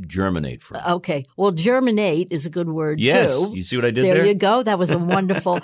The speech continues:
Speaker 2: pun on words.
Speaker 1: Yes.
Speaker 2: Uh, Bruce had, um, knew of a small production of a very serious solve the crime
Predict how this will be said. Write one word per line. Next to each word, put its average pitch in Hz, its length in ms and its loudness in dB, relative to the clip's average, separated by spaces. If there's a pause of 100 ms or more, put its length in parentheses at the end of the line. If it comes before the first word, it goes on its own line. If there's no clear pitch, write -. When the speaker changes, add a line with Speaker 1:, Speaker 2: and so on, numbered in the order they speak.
(240)
Speaker 2:
pun 220 240 2
on 185 300 2
words. 190 520 2 (220)
Speaker 1:
Yes. - 220 -10
Speaker 2:
Uh, 170 340 -2
Bruce 208 640 0 (140)
had, 175 480 -6 (120)
um, 156 340 -6 (640)
knew 220 600 2
of 170 180 -4
a 151 200 -6 (100)
small 202 440 -2
production 156 640 -6 (340)
of 156 320 -2
a 156 160 -2
very 185 640 -4
serious 156 640 -4
solve 175 600 -4
the 180 100 -6
crime 151 640 -8